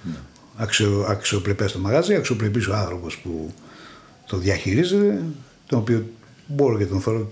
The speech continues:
Speaker 2: φίλο μου σήμερα,
Speaker 1: Μμμ.
Speaker 2: άσε να τον βλέπω δύο-τρεις φορές το χρόνο μου.
Speaker 1: Δεν έχει σημασία.
Speaker 2: Τον θεωρώ φίλο μου, Γιώργος. Είναι το μαγαζί Station.
Speaker 1: Υπάρχει
Speaker 2: Είναι,
Speaker 1: ακόμα;
Speaker 2: ναι, υπάρχει ακόμα. Είναι κοντά,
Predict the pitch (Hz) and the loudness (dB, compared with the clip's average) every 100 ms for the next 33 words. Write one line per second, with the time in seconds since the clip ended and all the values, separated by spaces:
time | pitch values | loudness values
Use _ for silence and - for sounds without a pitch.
0 | - - - 101 85 82 - 104 120 123 | -10 -4 0 0 -2 -4 -2 0 0 -2
1 | - - 113 107 101 92 95 95 90 92 | -10 -4 0 2 0 0 0 0 -2 -2
2 | 90 - 90 95 - - 92 82 82 90 | -2 -4 -4 -6 -6 -6 -6 -6 0 2
3 | 110 92 - 85 - 107 101 - - - | 2 0 -6 -10 -10 -14 -14 -18 -20 -4
4 | 110 104 107 95 131 135 165 160 - - | -2 2 2 2 2 2 2 -2 -10 -16
5 | - - - - 90 110 139 160 - - | -20 -20 -16 -6 0 2 2 0 -2 -10
6 | - - - - - - - - - - | -20 -20 -20 -20 -20 -20 -20 -16 -16 -16
7 | - - - - 135 127 117 104 104 160 | -20 -20 -6 0 4 4 4 2 2 0
8 | - - 127 90 87 80 80 - - - | 0 2 2 2 -2 -6 -10 -14 -20 -20
9 | - - - - - - - - 113 113 | -20 -20 -20 -20 -20 -20 -10 -4 0 2
10 | 117 135 98 110 120 127 104 117 110 101 | 2 2 2 2 4 4 2 2 0 0
11 | 95 87 104 127 123 123 113 - - 113 | -2 0 2 2 2 0 -2 -8 -4 0
12 | 120 117 113 | 2 0 -2